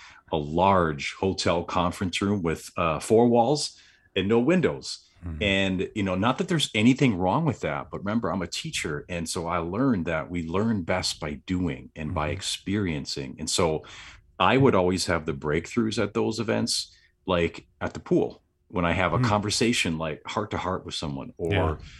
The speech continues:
Speaker 2: you, you, you walk on the beach, you take a hike with someone, you just really get to know who that person is. And so I thought to myself, like, could I recreate this? If I inverted this whole model,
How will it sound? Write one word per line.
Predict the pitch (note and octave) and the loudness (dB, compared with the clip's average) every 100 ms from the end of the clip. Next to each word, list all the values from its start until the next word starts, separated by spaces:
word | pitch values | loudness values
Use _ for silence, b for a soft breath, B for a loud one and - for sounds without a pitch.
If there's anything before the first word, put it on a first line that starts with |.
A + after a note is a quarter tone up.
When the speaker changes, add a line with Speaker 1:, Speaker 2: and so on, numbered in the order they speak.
| b - | b -4
Speaker 2:
you, | F2+ | -2
you, | F#2 | 0
you | F2 E2 | 0 2
walk | F2+ F#2 | 2 2
on | F#2+ | 2
the | E2+ | 0
beach, | G#2 F#2+ - | 0 0 -2
you | E2+ | -2
take | F2+ E2 | 0 0
a | E2+ | 0
hike | G#2+ G#2+ - | -2 -2 -4
with | - | -6
someone, | F#2 D#2+ | -4 -4
you | D#2+ | -4
just | A#2+ B2 - | -4 -6 -8
really | D3+ D3+ | -6 -4
get | B2 A2+ | -4 -6
to | F#2 | -4
know | G2 F#2+ | -4 -4
who | G2+ | -2
that | F#2+ F2 - | -2 -4 -4
person | F2+ - D2+ | -4 -4 -2
is. | G2+ D#2 - B B B B B B _ - | -2 -2 -4 B B B B B B _ -2
And | G#2+ | 0
so | C3+ | 2
I | |
thought | C3 D3+ | 2 2
to | - | 2
myself, | A#2+ - G#2 G2 | 2 2 0 0
like, | G2 - | -2 0
could | D3+ C3 | 0 2
I | |
recreate | B2 G#2+ A#2 - F#2+ F#2+ - | 0 0 -2 -2 -2 -2 -4
this? | - - - - - | -4 -2 -2 -4 -2
If | G2+ | 2
I | G#2+ B2+ | 4 4
inverted | A#2+ F2+ F2 A2+ A#2+ F2 D#2 | 4 2 4 6 6 4 2
this | F2 - | -2 -2
whole | - A2+ C3 | 0 2 2
model, | G2+ D2 C#2+ C2 | 2 0 -2 -10